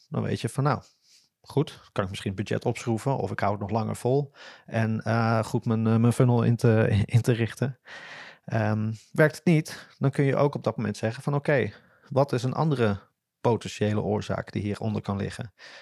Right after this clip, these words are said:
Misschien moet ik wel het inschrijfformulier wat ik gebruik om leads te genereren aan gaan passen. En laat ik dat eens een maandje proberen, of misschien twee maanden, net hoe lang je denkt nodig te hebben daarvoor."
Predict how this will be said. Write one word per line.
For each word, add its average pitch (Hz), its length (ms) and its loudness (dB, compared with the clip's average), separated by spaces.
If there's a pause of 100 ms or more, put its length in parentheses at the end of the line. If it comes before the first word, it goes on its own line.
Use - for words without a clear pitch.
(100)
Misschien 147 240 -2
moet 123 100 0
ik 101 80 -6
wel 107 360 -2 (320)
het 113 440 -2
inschrijfformulier 104 960 -2 (120)
wat 98 220 -8
ik - 280 -18 (200)
gebruik 104 480 -2
om 110 120 0
leads 110 240 -2
te - 60 -12
genereren 101 640 -4
aan 107 160 0
gaan 104 140 -8
passen. 139 460 -8 (400)
En 135 100 -2
laat 131 140 4
ik 120 60 -4
dat 143 160 0
eens 117 100 0
een 107 80 -2
maandje 101 300 -6
proberen, 98 440 -4
of 98 120 -12
misschien 104 240 -10
twee 104 220 -6
maanden, 98 380 -4 (180)
net 104 160 -4
hoe 104 260 0 (220)
lang 117 280 2
je 110 80 0
denkt 107 180 0
nodig 107 240 2
te - 80 -10
hebben 92 180 -2
daarvoor." - 400 -6